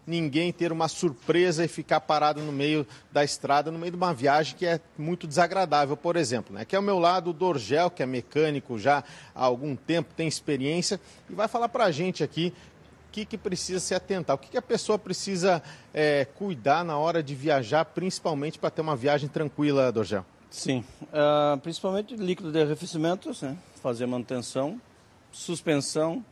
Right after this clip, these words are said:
Speaker 2: freios, é. Isso é muito importante, o pessoal não troca o líquido de arrefecimento, chega nas filas, pega a praia, vai,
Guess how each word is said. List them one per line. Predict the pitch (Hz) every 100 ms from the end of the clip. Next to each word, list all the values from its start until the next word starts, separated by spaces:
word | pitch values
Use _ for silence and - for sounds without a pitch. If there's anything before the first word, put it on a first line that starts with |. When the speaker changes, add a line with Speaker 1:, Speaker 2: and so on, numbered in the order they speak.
| _ _ _ _
Speaker 2:
freios, | - - - 143 175 285 - - - -
é. | 110 107 - - - -
Isso | 110 -
é | 139
muito | 131 135 160 185
importante, | 143 135 143 147
o |
pessoal | 139 - 147 139 113 - - -
não | - 131
troca | 123 151 160 147
o |
líquido | 151 151
de | 151 151
arrefecimento, | 139 147 143 - 160 196 277
chega | - 175
nas | 165 -
filas, | 196 220 196
pega | 170 165
a |
praia, | 151 165 185 196 180
vai, | 156 180 220